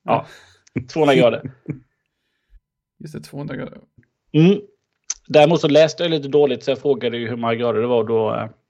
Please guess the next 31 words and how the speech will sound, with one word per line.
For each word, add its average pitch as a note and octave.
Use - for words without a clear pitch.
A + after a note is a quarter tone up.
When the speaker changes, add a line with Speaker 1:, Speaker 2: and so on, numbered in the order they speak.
Speaker 1:
då, A2+
eh, G#2
kontrolle-, D3+
kontrollerade C#3
han A2+
med, A2+
eh, A2+
flickvännen A2+
där G#2+
hemma, G2+
och -
det A2+
ska -
vara F#2+
tvåhundra A2
grader. G#2+
Speaker 2:
Mm. D3+
Speaker 1:
Så -
att, -
eh, C3
nej, D#3
men G#3
det G#3+
blir C4
nog A#3
att F3+
testa F3
i C#3+
helgen, C3+
tror C#3
jag. -